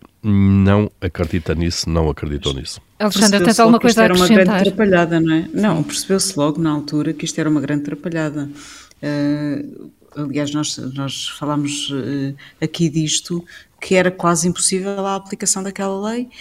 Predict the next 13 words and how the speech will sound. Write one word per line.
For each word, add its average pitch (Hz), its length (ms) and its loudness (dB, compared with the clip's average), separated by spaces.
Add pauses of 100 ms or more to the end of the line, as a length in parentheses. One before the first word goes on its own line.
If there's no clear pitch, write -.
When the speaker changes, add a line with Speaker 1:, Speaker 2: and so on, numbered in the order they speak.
(260)
Speaker 3:
e 208 100 -6
só 233 240 0
para 220 180 -6
recordar 156 540 -6
que - 100 -8
o 175 60 -2
próprio 165 880 -6
Presidente 190 400 -2
da 190 60 -2
República, 156 480 -4
quando 190 240 -2
a 165 40 2
promulgou, 175 720 -2